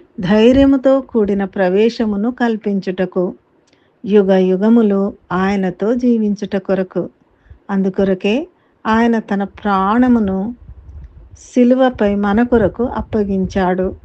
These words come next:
ఆయన శిలువపై పలికిన అతి ముఖ్యమైన మొదటి మాట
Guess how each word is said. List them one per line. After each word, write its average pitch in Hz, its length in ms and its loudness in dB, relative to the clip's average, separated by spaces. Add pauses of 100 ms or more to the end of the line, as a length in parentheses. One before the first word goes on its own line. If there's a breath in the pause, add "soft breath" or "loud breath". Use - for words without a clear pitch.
(480)
ఆయన 190 300 -2
శిలువపై 202 600 -4
పలికిన 208 680 -4 (520 soft breath)
అతి 202 240 0
ముఖ్యమైన 262 600 2
మొదటి 202 420 -2
మాట 196 360 -2